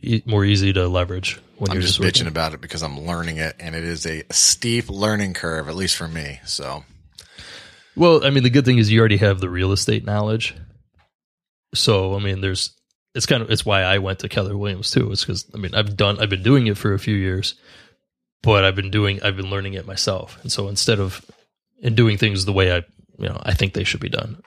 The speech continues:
Speaker 2: Yeah.
Speaker 1: when I know that there's probably a better way. So I came to Keller Williams to kinda figure
Speaker 2: learn a
Speaker 1: out
Speaker 2: better way. Yeah.
Speaker 1: Yeah. So you're in the right position. You know, might as well get that learning curve going straight up.
Speaker 2: Can you see my impatience already? Like, "Why don't I know it all now?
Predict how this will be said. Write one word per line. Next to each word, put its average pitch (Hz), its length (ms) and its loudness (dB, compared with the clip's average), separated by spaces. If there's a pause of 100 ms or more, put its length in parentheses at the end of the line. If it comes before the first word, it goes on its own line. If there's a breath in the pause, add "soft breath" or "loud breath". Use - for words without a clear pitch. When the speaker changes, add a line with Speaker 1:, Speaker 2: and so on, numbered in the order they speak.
Speaker 2:
Yeah. - 80 0
Speaker 1:
when 104 120 6
I 98 60 6
know 101 200 4
that 95 100 -4
there's 107 160 -2
probably 95 300 0
a 92 60 -4
better 90 260 -2
way. - 180 -10
So 95 260 2
I 92 40 0
came - 280 -2
to - 60 -12
Keller 95 200 -2
Williams 95 240 -4
to - 60 -10
kinda 92 300 -10 (380 soft breath)
figure 101 160 2
Speaker 2:
learn 95 140 4
a - 80 2
Speaker 1:
out 87 60 -4
Speaker 2:
better 85 280 -2
way. 78 340 -4
Yeah. 80 180 -2
Speaker 1:
Yeah. 104 380 0
So - 140 0
you're 143 120 8
in 117 60 6
the 107 80 4
right 98 160 2
position. 98 420 -2
You 104 100 -8
know, 95 120 -8
might 101 200 -4
as 95 100 -2
well 95 140 -2
get 95 180 -4
that 73 200 -4
learning 98 260 -4
curve 95 320 -8 (300)
going 98 260 0
straight 101 300 0
up. 95 120 0
Speaker 2:
Can 98 120 0
you 85 60 -4
see 95 160 0
my 85 160 0
impatience 90 800 0
already? 90 400 -4
Like, 80 220 -8
"Why - 100 0
don't 202 160 2
I 180 80 4
know 185 180 4
it 185 60 4
all 175 160 0
now? 156 400 -4